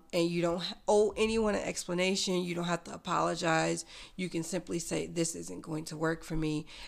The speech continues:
And then that'll be the end of it, because you, at the end of the day, submissives don't realize the power that they hold with relinquishing they power, like, their power. Because if you relinquish your power, if you take it back, they have nothing.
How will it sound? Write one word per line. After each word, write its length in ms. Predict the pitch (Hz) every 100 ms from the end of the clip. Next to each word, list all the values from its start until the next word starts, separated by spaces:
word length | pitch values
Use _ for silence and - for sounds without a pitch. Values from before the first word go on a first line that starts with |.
| -
And 160 | 302
then 180 | 330 311
that'll 240 | 285 302 359
be 180 | 285
the 180 | 262 269
end 160 | 339 339
of 140 | 190
it, 160 | 175 -
because 480 | 202 - 202 190 - - -
you, 340 | 190 254 294 -
at 160 | 247
the 120 | 247
end 100 | 254
of 100 | 254
the 60 | 226
day, 200 | 214 190
submissives 500 | 190 202 202 220 233
don't 160 | 214 190
realize 380 | 196 190 180 175
the 80 |
power 320 | 180 175 170 170
that 160 | 170
they 100 | 170
hold 460 | 156 180 175 180 175
with 260 | 170 -
relinquishing 680 | 180 165 175 175 180 - 165
they 140 | 165 165
power, 360 | 170 175 175 -
like, 220 | 180 175
their 140 | - 185
power. 420 | - 262 185 - - - - _
Because 720 | 226 - 220 190 180 185 - - _ -
if 140 | 214
you 120 | 233
relinquish 440 | 214 202 262 269 214
your 80 | 196
power, 560 | 233 262 185 165 165 196 _ _ - - - - _ _ _ _ _ _ - _ _
if 180 | 190 190
you 100 | 208
take 280 | - 285 233
it 100 | 196
back, 500 | 226 185 - - -
they 120 | 214
have 260 | 202 208
nothing. 640 | 190 190 196 220 170 104